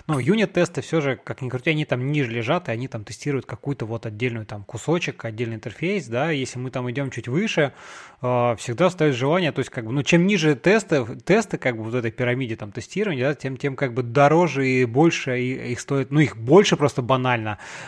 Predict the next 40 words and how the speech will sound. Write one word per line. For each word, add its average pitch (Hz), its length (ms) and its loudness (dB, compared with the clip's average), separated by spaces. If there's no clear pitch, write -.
а, 113 460 0
да, 135 240 -2
и, 131 80 0
соответственно, 123 540 -8
их 107 120 -10
там 113 220 -6
дольше, 113 640 -4
дороже 120 420 -2
обслуживать, 143 480 -4
поддерживать, 123 580 -2
и 113 40 -8
всегда 120 280 2
остаётся 160 280 2
соблазн. 156 300 2
Ну, 123 40 -2
давайте 202 240 4
напишем 196 380 0
один 151 240 2
там 131 160 0
верхние 151 280 2
уровни, 214 260 0
которые 131 340 0
просто 147 260 2
там 110 140 -4
тыкает, 202 320 -2
а 120 80 6
он 190 140 2
под - 160 -4
капотом, 143 440 2
значит, 120 420 -6
всё 139 280 -2
там 117 220 -2
и 117 220 -2
интеграционно 135 800 2
пролазит, 147 680 4
и 131 120 2
внешние 123 640 -2
сервисы 190 560 2
куда-нибудь 156 580 2
сгоняет. 147 600 0